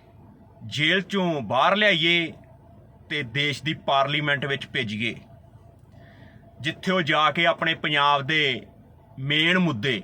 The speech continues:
ਜਿਹੜੇ ਕਿ ਕੋਈ ਨਹੀਂ ਚੁੱਕਦਾ, ਸਿਰਫ ਆਪਣੇ ਆਪ ਉੱਥੇ ਚਾਹ ਪੀਣੀ ਜਾਂਦੇ, ਬਾਕੀ ਸਾਰੇ ਮੇਨ ਮੁੱਦੇ ਚੁੱਕਣ ਤੇ ਦੇਸ਼ ਦੀ, ਪੰਜਾਬ ਦੀ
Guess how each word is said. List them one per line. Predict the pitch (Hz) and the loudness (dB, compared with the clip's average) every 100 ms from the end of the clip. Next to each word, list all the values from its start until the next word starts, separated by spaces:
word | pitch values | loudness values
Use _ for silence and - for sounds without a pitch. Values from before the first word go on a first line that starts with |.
| - - - - - - - - - - - - - - - | -10 -20 -20 -20 -20 -20 -20 -20 -20 -20 -20 -20 -20 -20 -6
ਜਿਹੜੇ | 139 160 | 0 2
ਕਿ | 165 | 2
ਕੋਈ | 170 - 160 165 | -2 -2 0 0
ਨਹੀਂ | 160 | 0
ਚੁੱਕਦਾ, | 147 123 113 101 101 - - - - | -2 -6 -2 -4 -6 -16 -20 -20 -20
ਸਿਰਫ | - 156 160 | -6 -6 0
ਆਪਣੇ | 147 139 147 147 | 0 0 0 2
ਆਪ | 143 135 - - | 2 0 -4 -12
ਉੱਥੇ | 143 143 143 135 - - - - - - - | -8 -2 -2 -2 -10 -20 -20 -20 -20 -20 -4
ਚਾਹ | 160 165 | 2 4
ਪੀਣੀ | 170 151 147 | 4 2 0
ਜਾਂਦੇ, | 135 123 139 | 0 0 0
ਬਾਕੀ | 131 117 123 | 2 0 -2
ਸਾਰੇ | 113 110 90 - - - - - - - - - - - - - - - - - | -2 -2 -4 -14 -20 -20 -20 -20 -20 -20 -20 -20 -20 -20 -20 -20 -20 -20 -20 -12
ਮੇਨ | 131 143 156 170 | -4 2 4 4
ਮੁੱਦੇ | 160 135 175 | 0 0 -2
ਚੁੱਕਣ | 175 - 208 208 151 - - - - - - - - - - - - - - - | -2 -4 0 2 0 -2 -18 -20 -20 -20 -20 -20 -20 -20 -20 -20 -20 -20 -20 -10
ਤੇ | 151 | -6
ਦੇਸ਼ | 131 104 147 147 147 147 | -6 -4 -2 0 -2 -4
ਦੀ, | 156 165 151 - - - - - - _ - - - | -2 -2 -4 -8 -20 -20 -20 -20 -20 _ -20 -18 -8
ਪੰਜਾਬ | 147 139 139 139 | -2 2 4 2
ਦੀ | 131 151 139 120 | 0 -2 -2 -4